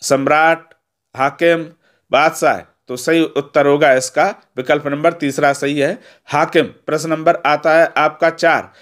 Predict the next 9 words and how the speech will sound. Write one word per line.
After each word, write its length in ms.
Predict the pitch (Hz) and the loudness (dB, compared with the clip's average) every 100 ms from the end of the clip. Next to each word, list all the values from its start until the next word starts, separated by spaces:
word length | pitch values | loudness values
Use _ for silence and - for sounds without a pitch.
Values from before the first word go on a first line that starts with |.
| _ - | _ -2
लॉर्ड 220 | 143 170 | 0 0
कर्जन 440 | 170 156 147 175 170 | 0 -4 -2 -6 -4
के 360 | 165 147 - _ _ | -4 -4 -8 _ _
डोरी 340 | 135 156 175 127 | 2 4 2 0
हिलाने 320 | 135 139 170 | 2 2 0
पर 200 | - 143 | -4 -6
कौन 240 | 143 165 | -2 -4
सामने 380 | 175 165 147 165 | -2 -2 -2 -2
हाथ 340 | 156 - 143 | -4 -2 -2